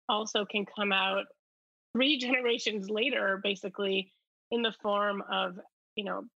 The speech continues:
pro-activism and in terms of making people more aware of how important it is to remember that we are a we.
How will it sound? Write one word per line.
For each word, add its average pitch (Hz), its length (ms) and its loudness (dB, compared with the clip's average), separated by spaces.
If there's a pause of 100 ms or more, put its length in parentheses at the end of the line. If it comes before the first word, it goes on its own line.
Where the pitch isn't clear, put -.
(320)
pro-activism 185 1040 -2 (100)
and 190 380 0
in 196 240 -4
terms 185 400 -2
of 175 220 -4
making 202 320 2
people 196 220 0
more 190 200 0
aware 196 460 0
of 185 60 -8 (120)
how 214 140 0
important 220 420 0
it 202 40 2
is 202 280 -2 (600)
to 247 100 0
remember 208 460 2
that 185 160 -2
we 196 280 2
are 180 200 0
a 180 60 0
we. 180 440 -4